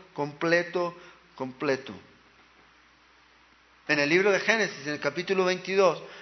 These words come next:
en el versículo ocho, y en Génesis veintidós, catorce, <clears throat> habla acerca de eso. <clears throat> Perdón, habla acerca de eso. Cuando Abraham iba a hacer sacrificio, ¿se acuerdan? De su hijo,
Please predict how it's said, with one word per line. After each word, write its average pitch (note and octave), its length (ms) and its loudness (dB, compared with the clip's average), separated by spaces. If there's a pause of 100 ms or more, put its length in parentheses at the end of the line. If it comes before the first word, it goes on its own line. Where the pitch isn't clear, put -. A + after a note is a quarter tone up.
en C3 80 0
el C#3+ 60 2
versículo F3 540 4
ocho, E3+ 320 0 (360)
y B2+ 100 -8
en C#3+ 80 -8
Génesis E3+ 400 -6
veintidós, D3+ 520 -4
catorce, F3 560 -2 (280)
<clears throat> - 560 -4
habla F3+ 320 4
acerca D#3 380 0
de C#3 140 4
eso. A2+ 280 -10 (500)
<clears throat> A3+ 480 2
Perdón, C3+ 320 -4 (100)
habla E3+ 260 4
acerca D3+ 320 -4
de C3+ 140 0
eso. - 140 -10 (920)
Cuando D3 220 4
Abraham F3 380 4
iba G3 100 4
a F3+ 40 4
hacer F#3+ 200 -2
sacrificio, F#3+ 680 -6
¿se F3+ 100 -8
acuerdan? F#3 460 -2 (640)
De C#3+ 120 -6
su D3+ 160 -4
hijo, F#3+ 340 -2